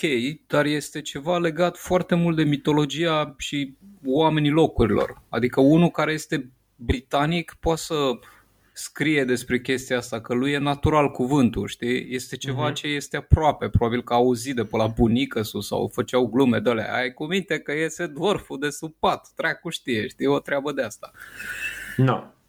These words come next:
Speaker 1: Uh, în timp ce la noi nu cred că. Și atunci dacă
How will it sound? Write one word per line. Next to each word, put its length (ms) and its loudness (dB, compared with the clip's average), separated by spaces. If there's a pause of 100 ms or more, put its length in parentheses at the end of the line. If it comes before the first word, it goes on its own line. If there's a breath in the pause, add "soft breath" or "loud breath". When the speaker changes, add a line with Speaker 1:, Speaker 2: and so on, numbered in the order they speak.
(120)
Speaker 1:
Uh, 720 4
în 80 2
timp 280 0
ce 240 -4
la 160 2
noi 320 6
nu 180 8
cred 260 -4
că. 340 -2
Și 120 -8
atunci 320 -4 (140)
dacă 380 -4